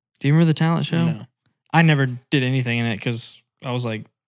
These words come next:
Speaker 1: "I got nothing to
Speaker 2: Oh,
Speaker 1: show."
Speaker 2: bro, I got some P E memories that I just
Speaker 1: You
Speaker 2: thought
Speaker 1: did?
Speaker 2: of.
Speaker 1: Okay, I wanna hear those right after this.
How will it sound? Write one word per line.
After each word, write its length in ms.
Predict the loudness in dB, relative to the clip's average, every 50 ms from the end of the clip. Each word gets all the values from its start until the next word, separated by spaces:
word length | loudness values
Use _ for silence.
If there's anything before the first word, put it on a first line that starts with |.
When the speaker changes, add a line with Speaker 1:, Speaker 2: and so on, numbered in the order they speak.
| _ -20 -20 -20 -16
Speaker 1:
"I 160 | -14 -12 -10
got 140 | -10 -10 -10
nothing 260 | -10 -10 -6 -2 -2
to 60 | 0 2
Speaker 2:
Oh, 220 | 2 2 2 2
Speaker 1:
show." 60 | 0 0
Speaker 2:
bro, 120 | 0 0 0
I 180 | 0 0 0
got 160 | 0 0 0
some 160 | 2 0 2 2
P 320 | 2 2 4 4 2 2
E 20 |
memories 480 | 2 2 2 2 2 2 2 2 2 2
that 140 | 2 0 0
I 80 | 0
just 180 | -2 -2 0 2
Speaker 1:
You 80 | 4 4
Speaker 2:
thought 80 | 4 4
Speaker 1:
did? 120 | 2 2
Speaker 2:
of. 80 | 2 2
Speaker 1:
Okay, 160 | 0 0 0
I 120 | 0 0 0
wanna 140 | 2 2 2
hear 140 | 2 2 2
those 160 | 0 0 0
right 100 | 0 -2
after 160 | -2 -4 -4
this. 200 | -6 -6 -6 -8